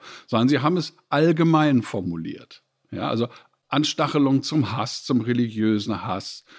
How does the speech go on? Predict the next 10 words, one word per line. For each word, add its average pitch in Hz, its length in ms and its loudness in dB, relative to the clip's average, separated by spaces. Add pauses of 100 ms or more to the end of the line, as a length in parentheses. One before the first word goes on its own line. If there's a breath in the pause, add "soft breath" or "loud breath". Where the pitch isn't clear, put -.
(140)
Finanzierung 143 840 0
von 131 180 2
Religionsgemeinschaften 110 1300 -2
aus 101 180 -10
dem - 100 -10
Ausland. - 400 -12
Generell, 160 500 0
egal 139 460 0
welche 127 420 2 (540 soft breath)
Religion. 107 560 -2